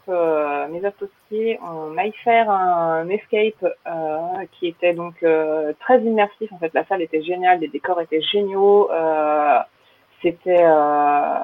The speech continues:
enfin, nous, ça nous a mis des paillettes dans les yeux. Et, euh, la G M, puisqu'il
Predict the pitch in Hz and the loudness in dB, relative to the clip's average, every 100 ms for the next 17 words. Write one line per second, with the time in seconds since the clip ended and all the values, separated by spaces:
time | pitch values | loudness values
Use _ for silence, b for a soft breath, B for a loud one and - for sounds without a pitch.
0 | - - 143 135 - _ 190 202 190 156 | -6 -2 -2 -2 -6 _ -2 0 0 0
1 | 156 160 147 214 208 196 185 170 160 165 | 0 0 2 6 6 4 2 2 0 -2
2 | 196 - _ _ _ _ _ _ _ _ | -4 -8 _ _ _ _ _ _ _ _
3 | _ _ 190 226 240 - 185 170 165 160 | _ _ 6 6 6 4 4 8 8 8
4 | 160 160 160 156 156 156 156 151 190 240 | 8 8 6 4 2 0 -2 2 4 4
5 | 175 170 208 214 - 165 160 160 170 160 | 2 0 0 -6 -20 -20 -20 -16 -10 -8
6 | 156 | -8